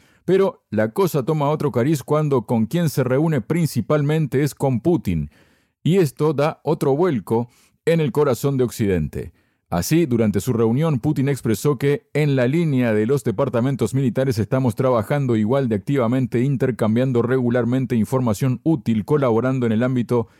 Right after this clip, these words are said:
de la cooperación técnico-militar, realizando ejercicios conjuntos, además en diferentes escenarios en la región del Lejano Oriente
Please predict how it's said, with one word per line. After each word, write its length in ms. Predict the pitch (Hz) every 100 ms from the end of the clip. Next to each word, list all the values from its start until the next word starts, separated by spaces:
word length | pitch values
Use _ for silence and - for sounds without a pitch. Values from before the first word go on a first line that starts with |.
| _ -
de 140 | 120
la 140 | 127 104
cooperación 640 | 147 117 120 107 131 123
técnico-militar, 880 | 131 117 98 104 127 101 127 135 - _ _ -
realizando 500 | 123 147 127 135 135
ejercicios 540 | 117 107 139 135 123
conjuntos, 800 | - 101 - 180 143 107 123 - _ _ _ _ -
además 540 | 156 143 143 147 -
en 220 | 135 156
diferentes 500 | 139 - 120 143 135
escenarios 480 | 123 117 127 127 113
en 80 | 117
la 80 | 127
región 320 | 117 131 127
del 80 | 110
Lejano 280 | 98 131 113
Oriente 500 | 120 135 127 139